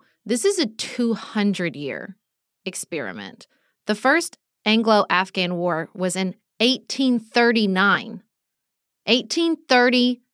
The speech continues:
nine. The British were in Afghanistan. The Russians were in Afghanistan. And now us. And so I think for me, what, you know, the, the,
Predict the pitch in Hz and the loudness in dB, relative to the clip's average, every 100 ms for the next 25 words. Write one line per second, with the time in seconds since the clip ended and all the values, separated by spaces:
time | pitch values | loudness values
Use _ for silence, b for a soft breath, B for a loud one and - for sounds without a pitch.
0 | - 180 175 156 87 - - _ _ _ | -10 -6 -4 -4 -10 -18 -20 _ _ _
1 | _ _ _ _ _ - 185 165 247 254 | _ _ _ _ _ -6 -6 -2 0 2
2 | 180 - - - - 190 165 160 - 147 | 0 -2 -8 -10 -6 -6 -4 -8 -8 -10
3 | 147 - 87 - - _ - 175 220 226 | -10 -14 -14 -16 -18 _ -12 -2 0 2
4 | 240 226 185 135 - - _ - 185 170 | 2 0 -4 -8 -14 -20 _ -10 -6 -4
5 | 160 - 147 120 - 80 92 - 196 208 | -6 -8 -12 -12 -14 -14 -16 -6 0 2
6 | 208 208 180 139 - - - _ b b | 2 0 -4 -6 -10 -20 -20 _ b b
7 | b b b b b b 226 254 233 233 | b b b b b b -2 4 4 4
8 | 233 254 240 - 240 240 277 262 226 220 | 0 0 0 -2 -2 0 2 2 0 -2
9 | 220 220 190 196 185 202 | -2 0 0 -2 -2 -2